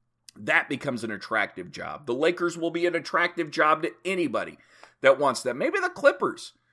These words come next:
Maybe the Clippers become a little bit more attractive. They're not the Lakers, but they're still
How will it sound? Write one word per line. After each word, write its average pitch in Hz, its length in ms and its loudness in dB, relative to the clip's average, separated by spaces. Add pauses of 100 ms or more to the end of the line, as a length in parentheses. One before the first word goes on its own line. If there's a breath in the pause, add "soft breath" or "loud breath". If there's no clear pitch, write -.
(220)
Maybe 180 220 0
the 277 100 4
Clippers 262 400 2
become 139 280 0
a 135 40 4
little 131 220 0
bit 123 160 -2
more 120 180 2
attractive. 107 540 -2
They're 135 100 2
not 226 340 2
the 220 100 4
Lakers, 202 540 6
but 165 200 0
they're 160 100 -2
still 180 380 0